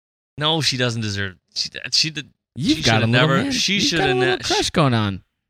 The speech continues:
Speaker 1: she never shoulda left where she came from. That Hess was nothing but
Speaker 2: Y-,
Speaker 1: trouble from day one.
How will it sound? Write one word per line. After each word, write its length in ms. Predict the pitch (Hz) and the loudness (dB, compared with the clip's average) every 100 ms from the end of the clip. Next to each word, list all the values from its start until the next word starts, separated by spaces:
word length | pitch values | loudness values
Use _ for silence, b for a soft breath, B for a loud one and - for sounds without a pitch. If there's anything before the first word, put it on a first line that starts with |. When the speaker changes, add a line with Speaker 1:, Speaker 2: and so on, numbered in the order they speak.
| - | -2
Speaker 1:
she 300 | - 175 190 | -2 0 0
never 340 | 175 175 170 | 2 2 2
shoulda 300 | 151 170 151 | 0 0 -2
left 420 | 139 147 147 131 | -2 -2 -4 -6
where 220 | 135 139 131 | -6 -6 -4
she 160 | 123 | -8
came 300 | - 120 117 | -8 -8 -8
from. 360 | - 107 98 95 _ _ _ _ _ | -8 -12 -12 -16 _ _ _ _ _
That 260 | 139 147 131 | 2 2 2
Hess 320 | 143 147 - | 2 2 2
was 220 | 135 117 | -4 -6
nothing 420 | 123 151 156 147 139 | -4 -4 -2 -4 -4
but 120 | 113 | -6
Speaker 2:
Y-, 40 | |
Speaker 1:
trouble 360 | 131 131 120 113 | -2 -2 -2 -6
from 180 | 117 110 | -6 -2
day 220 | 113 110 | 0 0
one. 400 | 107 110 104 | -2 -2 -4